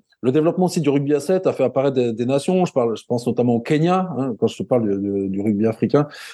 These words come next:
Euh, le Kenya est, est assez fort, puisque le Kenya vient de se qualifier pour les Jeux Olympiques, notamment en sortant l'Afrique du Sud. Je sais pas si vous avez suivi l'info par rapport à ça, puisqu'il y avait le tournoi de qualif de rugby à sept de, de la zone Afrique pour les Jeux Olympiques.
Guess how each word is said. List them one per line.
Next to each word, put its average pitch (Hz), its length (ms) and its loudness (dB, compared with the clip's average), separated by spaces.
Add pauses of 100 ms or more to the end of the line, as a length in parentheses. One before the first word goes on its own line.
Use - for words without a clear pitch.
(140)
Euh, 92 180 0
le 101 120 4
Kenya 120 500 2
est, 104 220 2
est 104 160 0
assez 120 180 0
fort, 196 160 0
puisque 139 200 -2
le 120 100 4
Kenya 135 260 2
vient 127 120 4
de 123 40 -2
se 127 80 -2
qualifier 131 400 0
pour 117 140 0
les 117 100 4
Jeux 123 220 2
Olympiques, 127 320 2
notamment 143 380 2
en 131 40 -4
sortant 127 300 -2
l'Afrique 127 260 2
du 127 80 2
Sud. 151 220 -2
Je - 60 -16
sais - 60 -20
pas 113 120 2
si 104 160 -6
vous 101 160 -2
avez 107 140 0
suivi 123 280 0
l'info 110 460 0
par 117 140 0
rapport 110 200 -2
à 117 40 -4
ça, 156 200 0 (420)
puisqu'il - 200 -4
y - 20 6
avait 104 100 0
le 98 60 -2
tournoi 123 240 2
de 127 60 -6
qualif 123 320 2
de 110 60 -2
rugby 113 260 0
à 117 60 4
sept 123 200 -2
de, 104 180 0
de 104 120 0
la 107 100 0
zone 113 160 0
Afrique 117 300 -2
pour - 100 -6
les 104 60 -2
Jeux 107 180 -2
Olympiques. 110 300 -2